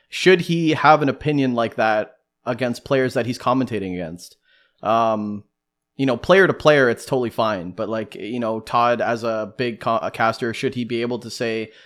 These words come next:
on his own public forum that, you know, someone's a dog shit player? Is that something he just should stay away from doing?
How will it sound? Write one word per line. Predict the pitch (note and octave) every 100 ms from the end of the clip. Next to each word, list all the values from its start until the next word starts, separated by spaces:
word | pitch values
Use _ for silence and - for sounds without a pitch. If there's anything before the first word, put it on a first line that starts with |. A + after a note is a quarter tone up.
| _
on | A#2
his | A#2+
own | A2+ A#2+ A#2 - _
public | - A#2+ A#2 -
forum | B2 A#2+ A#2 A#2+ - - _
that, | A#2+ A2+ -
you | B2
know, | B2 A2
someone's | - A#2+ A#2 A2
a |
dog | G2+ G#2+ A2
shit | - G#2
player? | - C3+ D3+
Is | C3+ A#2
that | B2 G#2+ -
something | B2 A#2+
he | A#2+
just | A2+ A2
should | - C3 G#2+
stay | - - A2+
away | G#2 A2
from | A#2 A2 F#2
doing? | G#2+ C3+ E3 F3